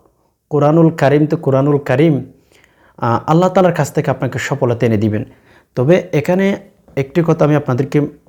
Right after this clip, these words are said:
বারবার বলতে চাই, আহ, কোরআনুল কারিম থেকে সরাসরি আপনি কিচ্ছু চাইতে পারবেন না। এটা, আহ, ইসলাম ধর্মের মধ্যে কখনো আমাদেরকে অনুমতি দেন নাই। সরাসরি কোরআন থেকে কীভাবে চাইবেন? আহ, পরোক্ষভাবে যদি চিন্তা করি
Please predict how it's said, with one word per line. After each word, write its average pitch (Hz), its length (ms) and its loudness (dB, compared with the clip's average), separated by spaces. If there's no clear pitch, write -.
বারবার 123 340 2
বলতে 135 340 -2
চাই, 113 380 -2
আহ, 113 240 0
কোরআনুল 202 360 4
কারিম 165 260 4
থেকে 165 180 0
সরাসরি 151 420 0
আপনি 135 200 -2
কিচ্ছু 196 500 -4
চাইতে 156 340 2
পারবেন 110 340 0
না। 107 80 -2
এটা, 196 320 0
আহ, 135 220 -4
ইসলাম 202 360 -2
ধর্মের 170 380 2
মধ্যে 180 260 2
কখনো 156 240 0
আমাদেরকে 143 440 0
অনুমতি 131 460 0
দেন 113 160 0
নাই। 113 120 -2
সরাসরি 220 540 -2
কোরআন 160 300 0
থেকে 143 180 -4
কীভাবে 139 320 0
চাইবেন? 120 440 0
আহ, 113 260 0
পরোক্ষভাবে 196 560 4
যদি 185 220 2
চিন্তা 143 420 0
করি 147 440 -2